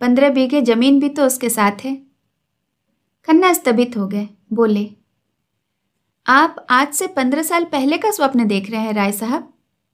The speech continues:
आपको मालूम होना चाहिए कि इधर जायदादों के मूल्य में पचास परसेंट की कमी हो गई है।"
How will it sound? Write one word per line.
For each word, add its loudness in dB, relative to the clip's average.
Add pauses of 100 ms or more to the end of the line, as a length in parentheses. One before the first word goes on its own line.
(120)
आपको -2
मालूम 2
होना 0
चाहिए -2
कि -6
इधर -2
जायदादों -2
के -8
मूल्य 0
में 2
पचास -2
परसेंट 0
की -6
कमी 2
हो 0
गई -2
है।" -10